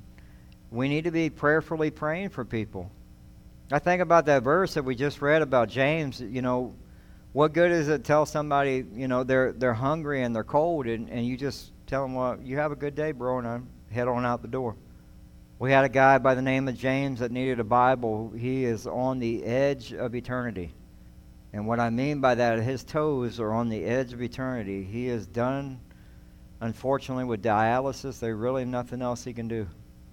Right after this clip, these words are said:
And he didn't know Christ. And he needed a Bible. So they called me.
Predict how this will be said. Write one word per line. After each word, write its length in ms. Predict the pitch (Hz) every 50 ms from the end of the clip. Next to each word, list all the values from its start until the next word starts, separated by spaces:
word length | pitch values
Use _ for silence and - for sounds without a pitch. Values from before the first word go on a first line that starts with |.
| - - - - - - - -
And 120 | - 104
he 80 | 107 107
didn't 260 | 101 127 135 143 143
know 160 | 143 139 139
Christ. 560 | 131 - 139 135 135 120 101 87 - - - - - - - - - - - - - - - - - -
And 140 | - 104 107
he 80 | 110 113
needed 340 | 113 117 123 127 131 131 127
a 60 | 123
Bible. 480 | 123 123 123 123 120 110 98 87 78 71 - - - - - - - - - - - - - -
So 160 | - - 113
they 120 | 110 120
called 360 | 117 - 151 160 165 160 147 120
me. 200 | 107 85 80